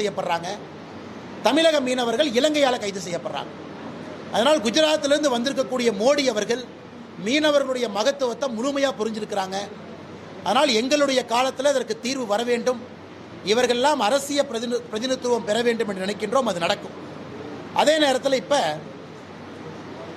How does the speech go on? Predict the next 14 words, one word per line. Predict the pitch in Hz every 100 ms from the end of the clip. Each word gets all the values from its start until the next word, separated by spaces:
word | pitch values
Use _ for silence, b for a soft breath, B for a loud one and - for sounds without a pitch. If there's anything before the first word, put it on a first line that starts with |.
| - - - - - - - -
நம்முடைய | 277 226 214
அலுவலகத்திற்கு | 220 277 262 247 233 226 254 254 240 - - - - - - - - - - - - 269
தூய்மை | 302 294 294 247
பணியாளர்கள் | 247 240 233 220 208
சங்கம் | 208 233 240
வந்திருக்கிறாங்க. | 208 214 202 180 147 -
பெருநகர | 220 254 254 240 226
சென்னை | 214 240 233
மாநகராட்சியில் | 202 233 226 220 220 202
இருக்கக்கூடிய | 196 208 202 247 254 160 - - - - - - - - - - 190
என் | 247 269
யு | 285 269 220
எல் | 226
எம் | 202